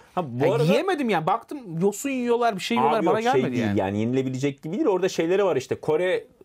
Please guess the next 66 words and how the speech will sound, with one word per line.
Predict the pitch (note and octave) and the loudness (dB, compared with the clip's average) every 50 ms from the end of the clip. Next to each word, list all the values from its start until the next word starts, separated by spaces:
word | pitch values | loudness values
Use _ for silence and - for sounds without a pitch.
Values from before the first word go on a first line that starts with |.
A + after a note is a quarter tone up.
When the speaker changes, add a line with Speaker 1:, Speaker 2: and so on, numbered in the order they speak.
| - - _ - | -20 -20 _ -2
Speaker 1:
ocak | C#3 B2+ C#3+ D#3+ D#3 - | -2 0 0 -2 -2 -2
başları | D3 C#3+ C#3 - E3 D3+ D#3+ | -4 -4 -2 -2 -2 0 0
var. | D3 A#2 F#2+ - - | 0 0 -2 -4 -2
Speaker 2:
Ha | - A#3+ A3 G3 A#3+ | -2 0 0 0 0
evet, | B3+ G3+ F3+ | 0 2 2
onlar | G3 G3+ A#3 B3 A#3+ | 0 0 0 0 -2
güzel | G#3+ F#3 D3 C#3 | -2 -2 -2 0
oluyor. | A#2+ G#2+ G#2 A#2+ D3+ D#3+ | 0 0 0 0 0 0
Speaker 1:
Sınırsız | D#3 F#3 G3+ F#3+ - | 0 -2 -2 0 0
et | F#3 E3 - - | 0 0 0 -2
geliyor | F#3+ G3 G3 G#3 G3 G3 A3+ A#3+ | -2 0 2 4 4 4 4 2
ve | F#3+ | 2
Speaker 2:
Evet. | D3+ C#3 | 2 2
Speaker 1:
fiyatları | D3 E3 E3 - - F3 E3 | 2 0 0 -2 -4 -6 -4
çok | - F#3+ - | -4 -4 -2
kötü | - F3+ E3+ - | -2 -4 -4 -4
değil | D3+ D#3+ | -4 -2
Speaker 2:
Bizim | G3 G3 - A#3+ | 0 2 2 4
Speaker 1:
abi. | A3+ A3+ | 4 4
Speaker 2:
barbekü | A#3 A#3 B3 C4+ B3 - A#3 | 2 2 0 -2 -4 -6 -6
gibi | F3+ E3+ A3 | -4 -2 -2
ama | C4+ C4+ A3+ | -2 -2 -2
masaya | G#3 A3 G#3+ - G#3+ G3 - | -2 -2 0 0 0 0 2
koyuyor | - D3 B2+ A#2 A2 | 2 0 0 0 0
barbekü | A2+ A2 G#2+ - D#3 D#3 | 0 -2 -2 0 0 0
Speaker 1:
Evet, | D#3 F3 | 0 0
ve | G#3+ | -2
Speaker 2:
falan. | G#3 - | -2 0
Speaker 1:
sınırsız | A3 A3+ A#3+ B3+ B3+ B3+ | 0 0 0 -2 0 0
et | B3 G3 F3 - | 2 0 0 0
geliyor | - D3+ B2+ A2+ A2 G2 F2 | 0 0 2 2 2 0 0
abi. | D#2 D#2 D2+ F2+ | 0 -2 -2 0
Yani | A2 A#2 B2 C3+ | -2 -2 -2 -2
orada | D3+ D#3+ E3 E3 E3+ E3 | 0 0 0 2 0 0
böyle | F3+ F3+ F3 | 2 0 -2
sürekli | F#3 - C#4 F#3+ C#3+ C#3+ D3 A#3 A3 | -2 0 0 2 2 0 0 -4 -2
geliyor, | F#3+ F#3+ F#3+ F3+ G3 G#3+ | 0 0 2 2 2 2
yiyorsun. | G#3 G3+ G3+ G3+ F#3 - - C#3 | 2 2 4 4 2 2 0 -4
Sen | - F3 F3+ F3 | -4 -4 -4 -2
kendin | - F3+ F3+ F#3+ F#3+ | -2 -2 -2 -2 -4
kızartıyorsun, | F#3+ - D#3+ D#3 D#3 C#3+ C#3 - C#3+ B2+ - - C#3+ | -4 -2 0 2 2 0 0 -2 -6 -10 -10 -6 -4
ne | C#3+ | -2
kadar | C3+ D#3 D3 D3 C#3 | 0 2 2 2 2
Speaker 2:
Sadece | C3 - D3+ E3+ F3+ | 0 0 0 0 0
Speaker 1:
içmişine | G#3 D3 C#3 | 0 0 0
Speaker 2:
şey | C3+ - F#3+ | 2 2 2
Speaker 1:
karar | F#3 C3+ C3+ | 2 2 2
Speaker 2:
çok | E3 G3+ | 0 0
Speaker 1:
veriyorsun. | - - G#2+ G2+ B2+ | 0 0 0 0 0
Speaker 2:
enteresan. | A#2+ C#3 - A2+ | -2 -2 -2 -4
Yani | G#2+ A2 - | -4 -6 -4
Korelilerle | - D#3 D3+ E3 E3+ F3+ F#3 F#3 F#3 F#3 F3 | -2 0 0 0 0 0 0 0 0 0 -2
bizim | E3 D#3 E3 F3+ F3 C#3+ | -4 -4 -4 -4 -4 0
gömme | C3+ D3 C#3+ D3+ F3 F#3 | 0 0 0 0 -2 -2
anlayışımız | F3+ E3+ E3+ E3 D#3+ - E3+ E3 | -2 -2 -2 -4 -6 -6 -8 -6
çok | - - E3+ - | -6 -6 -4 -4
farklı. | C#3+ C3 - A#2+ | -6 -8 -8 -8
Mesela | A2 C3 | -8 -6
onların | - C3 C#3+ E3+ G3+ A#3 | -4 -4 -4 -4 -2 -4
etleri | A3+ A3 - B3 A3+ A3+ | -4 -6 -6 -6 -6 -6
böyle | - - | -6 -4
ince | D#3+ E3 E3+ E3+ E3+ A3+ | -2 -2 0 2 2 2
ve | A#3 - | 0 0
küçük | - - A#2+ B2 B2 B2+ | -2 -4 -2 0 0 0
Speaker 1:
Evet, | B2+ A#2+ A#2 A#2 | 0 0 0 0
Speaker 2:
oluyor. | A2+ A2 - | 0 0 -2